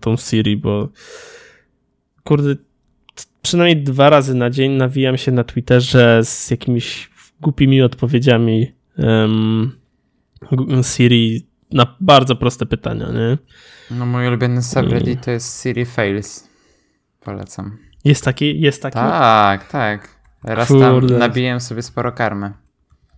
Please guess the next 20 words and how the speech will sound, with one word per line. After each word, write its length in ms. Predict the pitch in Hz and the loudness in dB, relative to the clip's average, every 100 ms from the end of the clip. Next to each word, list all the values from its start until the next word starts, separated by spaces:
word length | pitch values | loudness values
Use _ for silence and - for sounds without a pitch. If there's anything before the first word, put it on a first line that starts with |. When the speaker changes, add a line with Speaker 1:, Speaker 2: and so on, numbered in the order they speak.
| _ _ _ _ _ _ | _ _ _ _ _ _
Speaker 1:
<laughs> 320 | 165 175 175 226 - _ - | 2 2 2 -2 -6 _ -16
Speaker 2:
Siri 260 | 95 98 | -12 -10
Face. 600 | 98 - 92 95 - - | -12 -10 -10 -10 -10 -10
Podlinkujemy, 840 | 107 147 156 156 - 135 104 98 101 | -6 -4 -2 -4 -2 -2 0 -2 -6
bo, 640 | 107 110 117 117 117 120 113 | -8 -8 -6 -4 -4 -6 -6
bo 100 | 123 | -4
jest 180 | 123 120 | -4 -2
warty, 680 | 123 123 123 - 120 117 117 120 - _ _ _ _ _ _ _ _ _ _ - | -2 -4 -6 -6 -6 -4 -8 -12 -20 _ _ _ _ _ _ _ _ _ _ -14
warty 440 | 107 110 107 - | -6 -4 -4 -8
dłuższej 440 | 98 107 - 104 101 | -10 -10 -10 -8 -6
lektury. 480 | 104 - - - - - - - - - _ _ _ _ _ _ _ _ | -6 -10 -14 -14 -14 -16 -18 -16 -14 -16 _ _ _ _ _ _ _ _
<laughs> 80 | 104 | -14
Lekko 360 | 95 - - 98 | -14 -14 -14 -8
mówiąc. 500 | 95 90 95 95 - | -8 -8 -10 -12 -14
Speaker 1:
Czekaj, 320 | 127 127 123 | -12 -6 -6
aż 120 | 123 | -6
tam 200 | 131 127 | -8 -6
wejdę. 340 | 127 123 123 117 - _ 110 | -4 -4 -6 -8 -12 _ -20
Speaker 2:
Zobaczę 500 | 101 101 104 104 - - | -14 -10 -8 -10 -12 -12
pierwszy. 380 | 98 98 - | -10 -10 -12